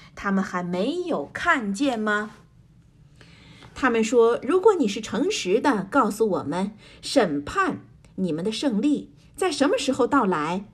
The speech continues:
你说：“在审判我们胜利的那天，不信者的信仰将对他们无益，他们也不被给予宽限。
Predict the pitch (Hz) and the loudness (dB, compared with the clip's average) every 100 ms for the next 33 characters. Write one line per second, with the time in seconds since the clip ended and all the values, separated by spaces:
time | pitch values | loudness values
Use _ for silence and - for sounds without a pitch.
0 | - - - - - - - - - 202 | -20 -20 -20 -20 -20 -20 -20 -14 -2 0
1 | 170 143 - 190 190 208 214 - - - | 0 -4 -8 -2 -2 -2 -6 -18 -20 -20
2 | - - - - 269 196 - 214 160 131 | -20 -20 -18 -2 0 0 0 0 0 -2
3 | 113 349 330 - - - - 202 202 185 | -6 -4 -2 -4 -14 -20 -12 0 0 2
4 | 220 - 370 269 349 208 175 196 143 - | -2 -4 -2 0 0 -2 -2 -4 -4 -4
5 | 185 175 196 - - 254 370 - 453 285 | -2 -2 -8 -18 -6 0 0 2 0 2
6 | 156 170 - 302 196 143 135 160 - - | 0 -4 -2 0 0 -2 -6 -12 -14 0
7 | 180 220 226 294 - 190 180 143 - 190 | 2 2 0 -4 -4 -2 -2 -6 -8 -4
8 | 208 285 359 214 - - - - - 349 | 0 2 2 -2 -4 -20 -20 -18 -6 -4
9 | 330 196 - 202 370 370 403 175 143 - | 0 0 0 -2 -2 2 0 0 -4 -6
10 | 226 180 - - 202 180 185 226 139 | -4 -4 -6 -4 -4 -4 -4 -4 -4